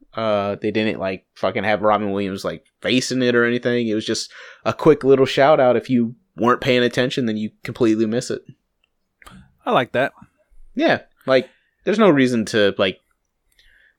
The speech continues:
Speaker 1: I mean, this movie is not the same. <laughs>
Speaker 2: No, it's, it's, it's just not even close to being the same. But like I said, it looked like it, uh, was something I wanted to watch just 'cause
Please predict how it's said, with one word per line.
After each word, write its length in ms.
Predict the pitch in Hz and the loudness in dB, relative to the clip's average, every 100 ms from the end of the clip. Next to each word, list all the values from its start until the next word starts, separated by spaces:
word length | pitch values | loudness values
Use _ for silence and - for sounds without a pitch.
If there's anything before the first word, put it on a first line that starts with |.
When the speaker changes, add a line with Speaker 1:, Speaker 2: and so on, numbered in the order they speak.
| _ _ | _ _
Speaker 1:
I 60 | 123 | -4
mean, 320 | 123 110 - _ - | -2 -2 -6 _ -2
this 160 | 151 156 | 0 4
movie 240 | 160 143 | 4 6
is 120 | 135 | 4
not 200 | 120 117 | 4 0
the 80 | 113 | -2
same. 420 | 104 98 101 123 - 214 - - | -4 -2 -2 -4 2 2 2 0
<laughs> 340 | 233 - - 208 | 0 2 -2 -2
Speaker 2:
No, 300 | 156 95 92 | -2 -2 -4
it's, 240 | 107 - | -10 -10
it's, 340 | 123 123 120 | -6 -6 -6
it's 260 | 127 131 - | -6 -6 -6
just 300 | 135 123 - 92 - - _ _ _ _ _ _ _ _ _ _ | -8 -8 -10 -18 -20 -20 _ _ _ _ _ _ _ _ _ _
not 220 | 127 120 | -6 -4
even 160 | 120 110 | -4 -6
close 240 | 117 107 | -6 -6
to 60 | - | -8
being 140 | 95 98 | -16 -18
the 80 | 95 | -18
same. 200 | 95 95 _ | -20 -20 _
But 240 | 185 165 - _ _ - - | -4 -4 -6 _ _ -16 -4
like 100 | 160 | -2
I 40 | |
said, 180 | 143 110 | 0 -2
it 100 | 113 | -4
looked 200 | 127 123 | -4 -4
like 280 | 123 117 - _ _ _ _ | -4 -4 -12 _ _ _ _
it, 240 | - 110 110 | -16 -14 -12
uh, 360 | 104 95 90 101 _ _ _ _ _ _ _ _ - | -12 -12 -14 -16 _ _ _ _ _ _ _ _ -20
was 80 | |
something 240 | - 117 110 | -12 -12 -12
I 60 | |
wanted 260 | 110 110 107 | -14 -14 -12
to 60 | 95 | -10
watch 400 | 104 104 - - | -10 -10 -14 -20
just 160 | 107 | -20
'cause 300 | - 101 - | -16 -16 -16